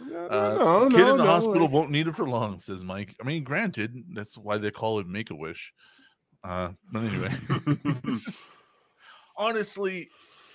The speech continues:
Speaker 2: if you're gonna be, i-, i-, if the, and here's, here's what I think it was. I think it was a scalper situation because nobody's gonna wanna pay a thousand dollars, especially in Virginia. Virginia, where everything's more expensive.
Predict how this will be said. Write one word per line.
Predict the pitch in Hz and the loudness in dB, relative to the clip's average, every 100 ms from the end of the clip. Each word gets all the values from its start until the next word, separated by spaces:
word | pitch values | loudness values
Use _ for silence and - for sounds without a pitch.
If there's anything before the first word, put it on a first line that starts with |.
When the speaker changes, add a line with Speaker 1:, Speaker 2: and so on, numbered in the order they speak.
| - 175 | -6 -2
Speaker 2:
if | 151 | -2
you're | 170 202 | -2 -2
gonna | 202 | -2
be, | 175 185 156 127 - | -2 -2 -2 -4 -2
i-, | 139 | -2
i-, | 123 139 - | 0 -2 -2
if | 147 143 127 | 2 2 2
the, | 127 - - _ - | -2 -6 -18 _ -6
and | 127 131 | -2 0
here's, | 208 202 143 | 2 0 -2
here's | 139 208 151 | -2 -2 0
what | 139 | 2
I | 131 | 2
think | 117 139 | 0 -4
it | 131 | -4
was. | 143 160 101 | -2 -2 -2
I | |
think | 95 123 | -2 -6
it | 104 | -6
was | 90 92 | -6 -6
a | 101 | -6
scalper | - 113 110 | -2 -2 -2
situation | 104 104 113 135 - - _ _ _ - _ - | -8 -8 -4 -4 -4 -12 _ _ _ -20 _ -10
because | 98 107 87 | -2 -2 -2
nobody's | 95 98 98 123 147 127 | -6 -4 -2 0 0 0
gonna | 117 | -2
wanna | 98 104 98 | 0 0 0
pay | 113 113 98 90 | -2 -4 -4 -8
a | - | -6
thousand | 98 92 87 82 | -4 -4 -4 -6
dollars, | 85 87 90 - | -4 -4 -6 -8
especially | 120 190 226 214 | -6 -4 0 0
in | 110 | 0
Virginia. | 107 107 120 139 92 69 - _ _ _ _ 95 | -4 -4 -6 -4 -6 -10 -16 _ _ _ _ -8
Virginia, | 104 123 156 | -6 -4 0
where | 113 | 2
everything's | 120 120 98 90 | 2 0 -6 -8
more | 87 98 107 | -6 -4 -2
expensive. | 90 - - 98 98 - 57 | -4 -10 -8 -6 -6 -12 -14